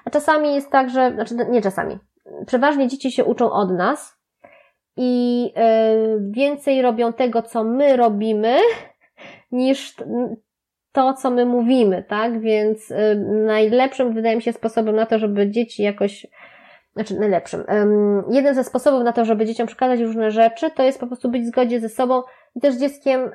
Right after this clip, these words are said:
rozmawiać, co oczywiście nie gwarantuje, że dziecko będzie robiło tak, jak my chcemy, bo, znaczy, dla mnie to nie jest celem. Dla mnie jest celem, żeby dziecko świadomie podchodziło do swoich wydatków, do finansów i do swojego życia.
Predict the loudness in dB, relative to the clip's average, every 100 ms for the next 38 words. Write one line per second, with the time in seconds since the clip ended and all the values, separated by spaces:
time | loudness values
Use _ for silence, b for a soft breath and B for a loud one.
0 | 0 0 2 2 2 4 2 2 0 -8
1 | b b _ 2 2 0 -4 -4 -4 -2
2 | 0 2 2 -2 -8 _ 0 2 2 4
3 | 4 2 -2 -6 -8 -6 -4 0 0 2
4 | 2 2 0 0 2 0 0 -2 0 2
5 | 2 2 2 0 -4 _ _ -2 0 0
6 | -2 0 2 2 2 0 -2 -2 2 2
7 | 0 -8 -2 0 2 0 -2 0 2 2
8 | 2 0 -2 -8 -8 -10 -2 0 2 2
9 | 0 -2 -2 0 -2 -2 -6 0 2 2
10 | 0 0 0 -2 0 0 0 -2 -2 0
11 | 2 0 0 0 -2 -2 0 0 2 2
12 | 0 0